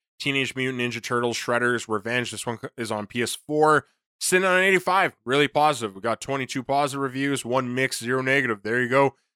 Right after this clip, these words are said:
If you're interested in a old, what it, what, I don't know how we categorize those, like, brawler, two D brawlers. Is that what it is? Uh, yeah, if you're interested in two D brawlers, there you go. It's getting, uh, you know, high praise.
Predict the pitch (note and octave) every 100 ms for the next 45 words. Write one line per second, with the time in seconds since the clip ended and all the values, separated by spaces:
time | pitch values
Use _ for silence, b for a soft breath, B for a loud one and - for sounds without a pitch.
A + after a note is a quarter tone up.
0 | - G#2+ C3 C3+ C3+ B2+ C#3 C3 A#2+ A#2
1 | A2+ A2+ A2+ A#2 B2 B2+ B2+ A#2+ - _
2 | _ _ _ _ _ - A2+ C3 C3+ C#3+
3 | D3+ C3+ G3+ A#3+ D3+ B2 A#2 A#2+ A2 -
4 | G#2 G#2+ G#2+ G2+ G2 G#2+ G#2 G#2+ G#2 _
5 | - A2 A2+ A#2+ A#2+ A#2 - B2 A#2 A2+
6 | G#2+ G#2 A#2 C#3 D3+ C3 B2 B2+ C3 C3+
7 | C#3+ D#3 - _ _ _ - A#2+ G#2+ A#2+
8 | B2 E3+ C#3 B2 D#3+ F3 E3+ D#3 D#3+ C3
9 | - C#3 A#2+ A#2+ B2 B2+ B2 B2 - A#2
10 | B2+ B2 G#2 A2+ A2+ A#2 G#2+ _ _ A2+
11 | - C#3 C3 B2 A#2+ A2+ G#2+ G#2 F#2+ _
12 | - B2+ A2+ G#2+ C#3 C3 A#2 A2+ A2+ -